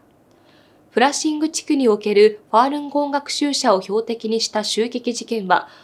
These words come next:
今回が初めてではありません。二千八年には中国人暴徒によるブースのボランティアへの罵倒や暴力行為が数ヶ月にわたって続きました。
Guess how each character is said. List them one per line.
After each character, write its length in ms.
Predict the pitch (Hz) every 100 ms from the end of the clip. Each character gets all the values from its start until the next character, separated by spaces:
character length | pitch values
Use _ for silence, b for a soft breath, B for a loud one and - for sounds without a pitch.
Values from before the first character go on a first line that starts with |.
| B
今 160 | - 277
回 220 | 277 262
が 120 | 196
初 280 | 190 190 247
め 100 | 254
て 80 | 247
で 140 | 226
は 120 | 196 175
あ 60 |
り 80 | 175
ま 140 | 180
せ 160 | - 185
ん。 100 | - _ _ b b b b b _
二 100 | 202
千 260 | 208 311 294
八 260 | 233 233 277
年 220 | 269 247
に 120 | 226
は 300 | 196 196 - _
中 200 | - 262
国 240 | 302 302 294
人 260 | 302 285
暴 180 | 294 294
徒 120 | 262
に 120 | 226
よ 120 | 208 185
る 220 | 190 -
ブ 100 | 190
ー 60 | 220
ス 160 | 220 214
の 260 | 208 202
ボ 100 | 190
ラ 120 | 208 285
ン 60 |
テ 160 | 285 269
ィ 40 |
ア 60 | 247
へ 80 | 208
の 100 | 196
罵 320 | 180 - 196
倒 80 | 190
や 280 | 190 190 B B -
暴 160 | 214
力 240 | 285 294 302
行 260 | 294 294
為 60 | 262
が 260 | 202 190 B B
数 260 | - - 302
ヶ 120 | 330
月 260 | 320 320 269
に 120 | 220
わ 100 | 208
た 80 | 214
っ 80 |
て 200 | - 214 208
続 200 | 185 175
き 140 | 190
ま 100 | 180
し 60 | -
た。 240 | 170 -